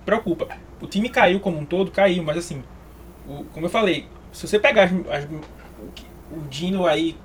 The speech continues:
com grandes números e tal, e tal, e tal. A maioria desses jogos foram no prime-, no, na primeira metade da temporada,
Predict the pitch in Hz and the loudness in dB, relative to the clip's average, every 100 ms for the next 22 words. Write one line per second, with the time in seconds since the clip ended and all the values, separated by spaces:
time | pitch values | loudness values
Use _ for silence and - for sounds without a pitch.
0 | - - - 143 139 170 170 147 160 175 | -20 -18 -14 -10 -4 -2 -2 -2 -4 -4
1 | 147 - 143 147 143 143 - 180 - - | -4 0 2 2 -2 -4 -2 -2 -6 -20
2 | - - - 160 170 403 254 226 226 202 | -20 -20 -12 0 2 4 2 0 0 2
3 | 190 233 - 233 254 254 233 196 208 202 | 2 2 -4 -4 -4 -4 -6 -4 -6 -4
4 | 190 196 190 214 233 220 220 220 262 185 | -4 0 0 2 2 0 0 -2 0 4
5 | 143 | 2